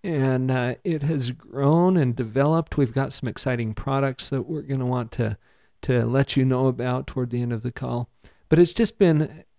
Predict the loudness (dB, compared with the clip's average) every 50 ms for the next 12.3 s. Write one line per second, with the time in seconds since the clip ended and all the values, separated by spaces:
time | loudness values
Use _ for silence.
0 | _ -8 -6 -4 -2 -2 -2 -4 -4 -2 0 2 2 2 2 0 -2 0 0 0
1 | 0 0 -2 -2 -2 -2 -2 -4 -10 -18 -20 -20 _ _ _ _ _ _ _ _
2 | _ _ _ _ _ -14 -12 -10 -8 -4 -2 -2 -2 -2 -2 -4 -6 -8 -10 -12
3 | -8 -6 -4 -4 -4 0 0 2 2 4 2 2 0 -2 -4 -6 -8 -6 -4 -2
4 | -2 -2 -2 -2 -2 -4 -4 -4 -4 -2 -2 -2 -4 -6 -8 _ _ _ _ _
5 | -6 -2 0 0 0 0 -2 -2 -2 -2 -2 -4 -2 0 0 0 0 -2 -4 -4
6 | -2 -2 -2 -4 -6 -10 -10 -8 -6 -6 -6 -6 -8 -8 -8 -6 -6 -6 -8 -6
7 | -4 -2 -2 0 0 -2 -2 0 -2 -2 -2 -2 -2 0 0 0 -2 -4 -10 -8
8 | -4 -2 -2 -2 -2 -4 -6 -8 -10 -12 -16 -18 _ _ _ _ _ _ -10 -8
9 | -6 -6 -6 -6 -6 -4 -4 -4 -4 -6 -6 -8 -8 -10 -8 -6 -6 -6 -6 -8
10 | -10 -8 -6 -4 -2 -2 -2 -4 -6 -12 -14 -10 -6 -4 -2 0 0 -2 -4 -6
11 | -8 -10 -10 -12 -16 _ _ _ _ -16 -12 -12 -12 -12 -14 _ -18 -16 -12 -10
12 | -10 -10 -10 -12 -16 -20